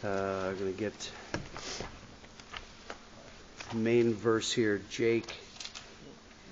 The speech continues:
Uh, Matthew four, three through seven.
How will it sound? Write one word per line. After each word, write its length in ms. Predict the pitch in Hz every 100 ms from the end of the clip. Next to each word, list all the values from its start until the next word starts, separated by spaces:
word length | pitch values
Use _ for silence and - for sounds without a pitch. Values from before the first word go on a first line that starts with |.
| 113
Uh, 560 | 101 98 98 95 92 90
Matthew 380 | 101 107 107
four, 420 | - - 117 113 110
three 440 | - - 113 113
through 240 | - 107
seven. 500 | - - 117 113 135